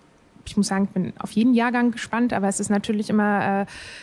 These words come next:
einfach gerade dann, wenn es besondere Wetterkonstellationen gibt, wie diese Ausnahme, ähm,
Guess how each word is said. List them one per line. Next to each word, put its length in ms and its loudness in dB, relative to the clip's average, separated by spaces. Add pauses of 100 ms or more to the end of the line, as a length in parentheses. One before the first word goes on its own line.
(680)
einfach 300 2
gerade 240 0
dann, 400 4
wenn 140 4
es 120 2
besondere 540 4
Wetterkonstellationen 1080 4
gibt, 300 -6
wie 160 4
diese 300 2
Ausnahme, 880 4
ähm, 500 2